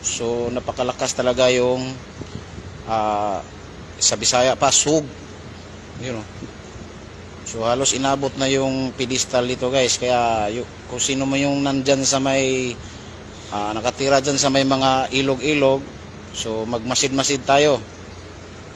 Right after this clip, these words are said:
Dahil tumataas na yung, ah, tubig sa ilog. Biruin mo tong pedestal dito, guys, oh. Halos abutin na siya. Nung natural lang, walang ulan, so, halos nandyan yan sa, ano, baba.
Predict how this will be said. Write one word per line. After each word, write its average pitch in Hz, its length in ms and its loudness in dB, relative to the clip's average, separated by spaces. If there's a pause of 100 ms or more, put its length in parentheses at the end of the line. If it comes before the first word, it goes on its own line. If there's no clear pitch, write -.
(880)
Dahil 131 400 4
tumataas 127 560 2
na 135 80 2
yung, 135 560 2 (480)
ah, 113 320 0
tubig 131 400 0
sa 120 160 2
ilog. 135 240 2 (360)
Biruin 139 320 2
mo 143 160 2
tong 139 160 0
pedestal 135 480 2
dito, 139 400 0
guys, 143 240 4
oh. 113 80 -2 (1040)
Halos 120 320 2
abutin 131 400 0
na 127 80 2
siya. 135 240 4 (880)
Nung 156 480 2
natural 151 320 2
lang, 135 240 4
walang 143 240 2
ulan, 127 400 4
so, 123 160 -2
halos 131 240 2
nandyan 131 480 -2
yan 127 60 0
sa, 123 180 4
ano, 135 160 0 (240)
baba. 120 240 4